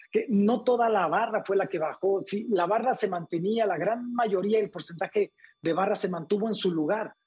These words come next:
Entonces, por eso son las situaciones de, de, de saber que hubo mucha gente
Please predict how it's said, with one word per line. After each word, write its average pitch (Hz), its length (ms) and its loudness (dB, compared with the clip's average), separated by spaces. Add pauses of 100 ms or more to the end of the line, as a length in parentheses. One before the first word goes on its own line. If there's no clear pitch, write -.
(220)
Entonces, 185 220 -4
por 220 160 4
eso 214 160 0
son 220 220 0
las 214 100 0
situaciones 202 600 -2 (300)
de, 170 300 0
de, 180 180 -4
de 175 140 -4
saber 190 300 0
que 220 200 4
hubo 226 240 0
mucha 220 320 -2
gente 202 520 -4